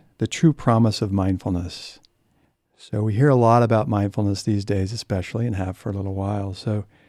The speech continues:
what would you say is the true promise of mindfulness, or what are some of the things that you've brought forward in this book that we might not have heard before, or that is fresh and relates to this kind of promise, if you will?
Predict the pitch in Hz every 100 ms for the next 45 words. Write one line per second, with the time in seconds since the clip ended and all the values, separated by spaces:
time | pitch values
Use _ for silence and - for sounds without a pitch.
0 | _ _ _ _ _ - - 151 156 -
1 | 135 123 120 170 135 131 107 101 - 104
2 | - 101 92 92 - 101 98 95 95 101
3 | 101 101 - 110 139 160 - 147 131 -
4 | 123 120 110 104 117 107 101 - 117 107
5 | - - 120 117 98 95 95 - 101 92
6 | - - _ _ 107 110 131 113 113 -
7 | 117 110 - 104 98 98 90 - 101 92
8 | 92 95 - _ _ _ 110 107 101 101
9 | 98 101 - 117 101 - - 110 98 95
10 | - 107 101 101 - 131 113 110 131 -
11 | 104 - 76 - - 101 - - 95 90
12 | - - - _ - 101 95 98